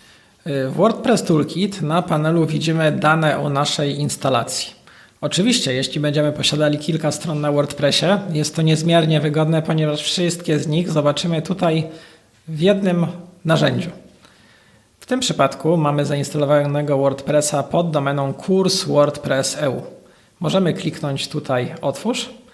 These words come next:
żeby zobaczyć, jak wygląda aktualnie nasza strona oparta na WordPressie. Zbyt wiele tutaj nie ma.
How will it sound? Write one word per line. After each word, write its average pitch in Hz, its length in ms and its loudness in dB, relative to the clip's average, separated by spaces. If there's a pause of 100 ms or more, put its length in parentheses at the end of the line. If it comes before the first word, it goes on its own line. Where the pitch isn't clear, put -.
(320)
żeby 196 240 0
zobaczyć, 151 720 0
jak 160 360 2
wygląda 151 520 0
aktualnie 147 580 0
nasza 151 300 -2
strona 196 400 4
oparta 143 360 -2
na 143 120 0
WordPressie. 139 500 -4 (680)
Zbyt 233 260 2
wiele 233 220 6
tutaj 165 240 2
nie 139 100 2
ma. 143 240 2